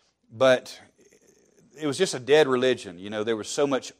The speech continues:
uh, organized, you know, Church of England and this and that. And just, it just so dry. It was so dried up. But what made a difference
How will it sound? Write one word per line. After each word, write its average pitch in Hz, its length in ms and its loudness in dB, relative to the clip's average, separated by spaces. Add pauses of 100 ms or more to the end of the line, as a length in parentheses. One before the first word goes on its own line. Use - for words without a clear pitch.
uh, 101 260 -10
organized, 120 1000 2
you 107 80 -14
know, 104 280 -8
Church 127 320 -4
of 104 100 -14
England 113 480 -6
and 110 300 -14
this 120 220 -8
and 117 120 -12
that. 120 200 -2
And 117 40 -18
just, 113 240 -12 (400)
it 135 60 -12
just 143 200 -6
so 180 200 6
dry. 135 460 4
It 139 80 -4
was 135 120 -14
so 143 500 2
dried 110 440 0
up. 95 380 -4 (880)
But 139 160 0
what 156 200 6
made 180 240 6
a 160 60 -2
difference 139 920 -4